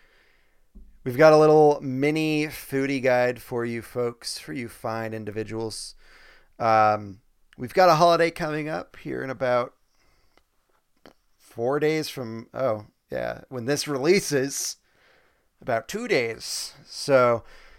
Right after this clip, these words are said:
Saint Patrick's Day, Harchachar, Luck of the Irish, other th-, thing. Um, anyway, let's pull up the Disneyland Resort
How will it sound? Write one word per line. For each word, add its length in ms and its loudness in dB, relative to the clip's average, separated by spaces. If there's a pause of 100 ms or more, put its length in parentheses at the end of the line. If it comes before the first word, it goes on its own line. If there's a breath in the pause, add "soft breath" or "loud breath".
(640 soft breath)
Saint 220 -2
Patrick's 440 -4
Day, 640 2
Harchachar, 1120 0 (1120 loud breath)
Luck 340 -6
of 120 -14
the 160 -4
Irish, 960 -2 (540 soft breath)
other 280 -2
th-, 200 -14 (1200)
thing. 440 -8 (320)
Um, 540 4 (220)
anyway, 360 4 (1300 soft breath)
let's 360 0
pull 200 -12
up 140 -14
the 80 -12
Disneyland 840 -6
Resort 840 -6